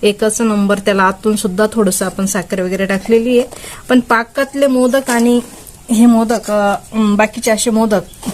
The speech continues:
जसे लागतात तसे नाही, पण हे खूप छान असे आपण बालुशाही वगैरे बनवतो, अशा प्रकारे आपल्याला हे आजचे मोदक आहेत. आणि त्यांच्यावालं हे बघा किती आतून सुंदर आणि किती मस्तपैकी असे लुसलुशीत झालेले आहेत. तर हे बघा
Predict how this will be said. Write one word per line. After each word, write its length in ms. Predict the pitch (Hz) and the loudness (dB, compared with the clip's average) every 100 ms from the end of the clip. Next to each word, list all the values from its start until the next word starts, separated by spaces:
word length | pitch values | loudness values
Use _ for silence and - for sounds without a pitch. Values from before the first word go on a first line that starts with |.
| - 202 | -6 -2
जसे 220 | 214 262 | 0 2
लागतात 260 | 262 - 170 | 0 -2 -6
तसे 180 | 202 214 | -6 -2
नाही, 140 | 240 190 | -2 0
पण 160 | 202 196 | 0 2
हे 120 | 226 233 | 2 2
खूप 260 | 254 240 - | -2 -2 0
छान 140 | 247 | 2
असे 180 | 208 208 | 2 0
आपण 240 | 196 214 | -2 0
बालुशाही 440 | 202 208 240 262 247 | 2 2 0 0 0
वगैरे 280 | 247 254 | 2 2
बनवतो, 440 | 262 262 202 185 190 - - - | 2 2 0 -4 -10 -12 -18 -8
अशा 220 | 202 202 254 | -4 -2 -2
प्रकारे 360 | 254 240 254 | -2 0 2
आपल्याला 360 | 247 240 226 226 | 0 0 0 2
हे 100 | 220 | 2
आजचे 320 | 196 196 220 | 2 -2 -2
मोदक 440 | 208 202 190 220 | 0 -2 -2 -2
आहेत. 220 | 220 202 226 - - - - - | 0 0 -2 -8 -12 -8 -10 -8
आणि 280 | 214 214 214 | -6 -6 -4
त्यांच्यावालं 640 | 226 220 226 226 208 214 208 | -2 -2 0 2 4 4 4
हे 220 | 208 202 | 4 2
बघा 240 | 202 190 | 0 0
किती 280 | 196 208 208 | -2 -4 0
आतून 280 | 196 - 202 | 0 2 0
सुंदर 420 | 196 220 220 220 | 0 2 2 2
आणि 160 | 196 190 | 0 0
किती 220 | 202 202 | 0 0
मस्तपैकी 680 | 208 220 - 240 214 196 202 | 2 0 -2 -4 -4 -4 -4
असे 240 | 190 208 | -2 -2
लुसलुशीत 520 | 208 208 - 220 - | -2 -4 -2 -2 -2
झालेले 440 | 202 214 190 180 190 | -2 0 0 0 -2
आहेत. 140 | 202 - - - - - - - | -4 -8 -8 -10 -10 -10 -6 -2
तर 40 | |
हे 120 | 175 | 0
बघा 240 | 175 160 | 0 -2